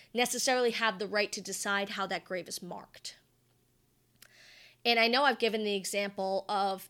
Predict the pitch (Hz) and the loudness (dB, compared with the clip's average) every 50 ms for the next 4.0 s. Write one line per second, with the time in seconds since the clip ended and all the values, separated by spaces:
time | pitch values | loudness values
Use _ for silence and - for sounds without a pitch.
0 | - - 202 202 196 196 196 196 196 190 - - 202 196 190 190 202 196 202 208 | -8 -4 -4 -2 -2 -2 -2 -2 -2 -4 -4 -4 -4 -4 -4 -4 -6 -4 -2 -2
1 | 208 208 196 208 202 - - 190 180 - - 175 180 185 - - 196 196 196 196 | -2 0 -2 -2 -2 -2 -2 -4 -4 -4 -4 -6 -6 -6 -6 -6 -4 -4 -4 -2
2 | - 202 196 202 202 214 214 202 196 202 202 202 202 - _ _ _ _ _ _ | -2 -4 -2 -2 -4 -2 0 0 0 0 0 -4 -8 -16 _ _ _ _ _ _
3 | _ - - - - _ _ _ 196 190 220 220 220 208 208 208 208 214 - | _ -20 -20 -20 -20 _ _ _ -2 2 4 6 6 6 6 4 4 4 2